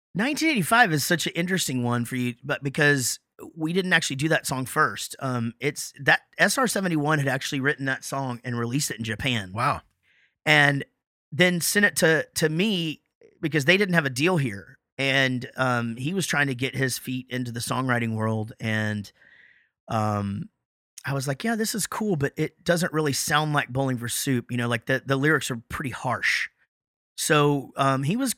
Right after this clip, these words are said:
Speaker 1: great. He, he let me just have my way with it. Uh, so it's, it's more of a, of a, uh, collaboration,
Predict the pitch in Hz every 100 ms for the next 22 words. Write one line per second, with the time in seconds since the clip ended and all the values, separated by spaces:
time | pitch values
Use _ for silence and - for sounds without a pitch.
0 | 175 156 233 139 170 160 151 170 180 170
1 | 175 160 156 - 165 160 147 139 139 156
2 | 147 165 156 147 143 - 170 151 - 151
3 | 165 175 180 143 131 120 117 - - -
4 | _ - 131 120 117 113 120 151 151 160
5 | 139 131 143 127 98